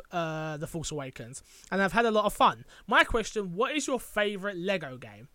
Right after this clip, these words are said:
There are so many to choose from, so have at it. Laugh out loud. Keep up the great work. Your fan and friend, Mister Moody.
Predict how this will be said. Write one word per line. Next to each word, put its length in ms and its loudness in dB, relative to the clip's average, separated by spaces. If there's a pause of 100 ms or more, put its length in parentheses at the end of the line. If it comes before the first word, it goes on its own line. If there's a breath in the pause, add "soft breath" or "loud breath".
(360 loud breath)
There 120 2
are 40 6
so 200 8
many 180 0
to 120 -2
choose 320 2
from, 280 0
so 140 -2
have 260 0
at 340 -4
it. 100 -18
Laugh 260 0
out 140 0
loud. 220 -4
Keep 180 -4
up 80 -4
the 80 -10
great 220 -6
work. 240 -10
Your 140 -8
fan 240 -10
and 80 -14
friend, 220 -8
Mister 220 -12
Moody. 280 -12